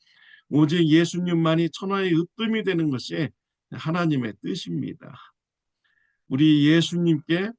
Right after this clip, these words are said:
구원이 있습니다. 죄 사함이 있습니다. 부활의 능력이 우리 예수님께 있습니다. 우리 예수님만이 진정한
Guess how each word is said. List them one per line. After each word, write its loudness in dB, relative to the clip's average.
구원이 2
있습니다. -6
죄 2
사함이 -2
있습니다. -8
부활의 2
능력이 0
우리 -4
예수님께 -6
있습니다. -10
우리 0
예수님만이 0
진정한 -2